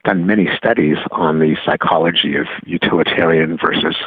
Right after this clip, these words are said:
more deontological intuitions, including, uh, studying people's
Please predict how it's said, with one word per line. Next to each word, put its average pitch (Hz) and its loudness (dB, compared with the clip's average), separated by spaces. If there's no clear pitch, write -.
more 82 2
deontological 82 2
intuitions, - 0
including, 113 4
uh, 104 2
studying 127 2
people's 104 4